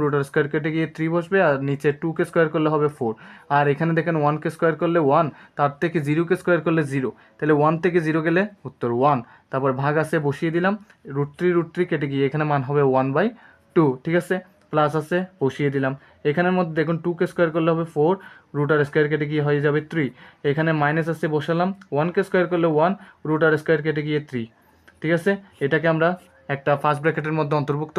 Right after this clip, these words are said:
করে রাখলাম। এরপর এখানের মধ্যে লসাগু নির্ণয় করব, লসাগু হবে এখানে ফোর, তাহলে ফোর লসাগু নিলে ফোরের সাথে ওয়ান গুণ হলে ফোর মাইনাস ওয়ান আছে, ওয়ান বসিয়ে দিলাম। এখানের মধ্যে এখন নিচের মধ্যে লসাগু যদি হয়, টু লসাগু হবে, টুর সাথে ওয়ান গুণ করলে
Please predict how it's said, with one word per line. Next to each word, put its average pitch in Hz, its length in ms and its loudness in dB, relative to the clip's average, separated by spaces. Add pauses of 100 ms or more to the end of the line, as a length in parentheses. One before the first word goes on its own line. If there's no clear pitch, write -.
করে 170 180 2
রাখলাম। 180 240 -2 (180)
এরপর 147 220 0 (200)
এখানের 170 340 -2
মধ্যে 139 200 -2 (400)
লসাগু 151 360 0
নির্ণয় 135 300 0
করব, 113 140 -4 (380)
লসাগু 151 360 0
হবে 156 180 2
এখানে 156 260 -2
ফোর, 156 140 2 (320)
তাহলে 135 220 -8
ফোর 160 220 0
লসাগু 175 320 0
নিলে 147 240 0
ফোরের 151 280 -2
সাথে 151 200 -4
ওয়ান 147 180 0
গুণ 151 160 -4
হলে 151 200 -4
ফোর 185 160 0 (540)
মাইনাস 165 300 0 (460)
ওয়ান 135 220 2
আছে, 143 200 -6
ওয়ান 180 200 0
বসিয়ে 165 260 -2
দিলাম। 147 160 -2 (320)
এখানের 180 320 0
মধ্যে 147 240 0
এখন 151 200 -2
নিচের 151 240 -2
মধ্যে 170 220 -2
লসাগু 156 320 -4
যদি 156 200 0
হয়, 143 120 0 (400)
টু 170 160 -2
লসাগু 170 380 2
হবে, 160 180 2 (320)
টুর 190 200 0
সাথে 196 220 2
ওয়ান 175 200 4
গুণ 175 180 0
করলে 170 160 0